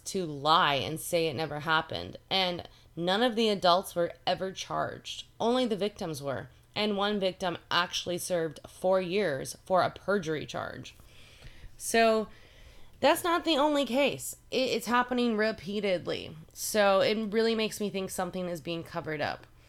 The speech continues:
But back to the adrenochrome. Little side rant there. I was actually, I, I was talking to some fool on Reddit, and they actually said that they sell adrenochrome. And I'm like, "Okay, how much is it per,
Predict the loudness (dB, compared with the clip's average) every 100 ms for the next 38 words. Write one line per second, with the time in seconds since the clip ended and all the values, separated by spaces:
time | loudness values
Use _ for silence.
0 | -20 -20 -20 -14 2 4 4 0 -8 -2
1 | 8 10 10 4 0 0 -2 -4 -6 -8
2 | -4 -4 0 0 0 -2 -8 -6 -6 -6
3 | -12 -20 _ _ -20 -20 -20 -20 -20 -20
4 | -20 -10 0 2 4 2 2 0 0 2
5 | 2 -2 -2 2 2 2 -2 0 0 2
6 | 0 0 0 -2 -2 0 2 2 2 2
7 | 2 4 4 4 -4 -20 -8 -2 0 0
8 | -2 -4 -8 -14 -20 -6 4 6 6 4
9 | 2 2 6 8 6 4 4 6 2 -2
10 | -4 2 6 8 6 2 -2 -4 -2 -6
11 | -8 -8 -8 -10 -16 -8 -2 0 0 -2
12 | -2 -2 0 4 4 2 2 2 4 2
13 | 2 2 2 0 0 2 2 0